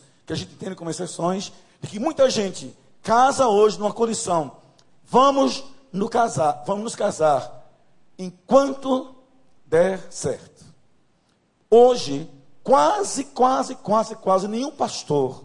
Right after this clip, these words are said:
há exceções, mas a maioria não diz mais no final da cerimônia, "Estão casados até que a morte os separe." Porque esse tipo de categoria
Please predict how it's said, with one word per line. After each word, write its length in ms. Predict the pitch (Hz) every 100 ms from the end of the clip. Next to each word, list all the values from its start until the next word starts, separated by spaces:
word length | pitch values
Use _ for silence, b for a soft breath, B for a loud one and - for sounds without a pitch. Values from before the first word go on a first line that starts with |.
| - _ _ _ _
há 120 | - 156
exceções, 840 | 147 202 - 254 254 123 - - _ _
mas 160 | - 147
a 40 |
maioria 440 | 175 208 208 220 -
não 160 | 185 240
diz 180 | 214 180
mais 220 | 208 220
no 80 | 214
final 240 | 202 180
da 80 | 175
cerimônia, 560 | - 160 143 135 113 - _ _ _ _ _ _ _ _ _
"Estão 760 | - - 220 208 220 240 240 b b b b -
casados 840 | 185 202 - 160 135 101 - - b b b
até 840 | 156 151 - - 214 220 220 220 - - _ -
que 80 | 165
a 80 |
morte 680 | 156 160 190 180 - 180 196 - _ - _
os 380 | 180 185 180 175
separe." 720 | - - 180 - 156 139 113
Porque 220 | - 202
esse 180 | 202 202
tipo 300 | - 262 202
de 60 |
categoria 800 | 202 175 - 147 165 254 262 247